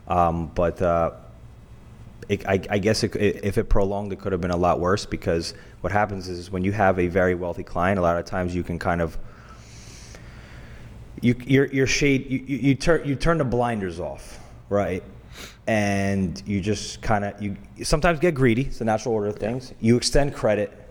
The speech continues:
Speaker 1: You take on a lot of risk. And then boom. And that's how they get you.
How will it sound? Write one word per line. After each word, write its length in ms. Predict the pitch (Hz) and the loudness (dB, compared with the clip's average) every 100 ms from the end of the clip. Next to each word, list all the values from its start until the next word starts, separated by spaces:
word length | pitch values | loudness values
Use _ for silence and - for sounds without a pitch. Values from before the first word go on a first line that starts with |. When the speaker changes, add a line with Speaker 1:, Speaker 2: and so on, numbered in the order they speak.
| - | -4
Speaker 1:
You 220 | 107 110 | 2 2
take 280 | 107 123 113 | 2 2 4
on 100 | 120 | 4
a 60 | 117 | 4
lot 180 | 113 113 | 2 0
of 100 | 98 | -2
risk. 300 | 90 - - - - - - - - - - | -4 -6 -10 -14 -16 -16 -16 -18 -18 -20 -6
And 160 | 113 120 | 0 2
then 120 | 113 | 4
boom. 160 | 123 123 - - - - - - | 4 2 -2 -16 -18 -16 -10 0
And 100 | 101 | 2
that's 140 | 98 | 4
how 100 | 110 | 4
they 100 | 98 | 2
get 160 | 95 95 | 0 -2
you. 140 | 85 | -4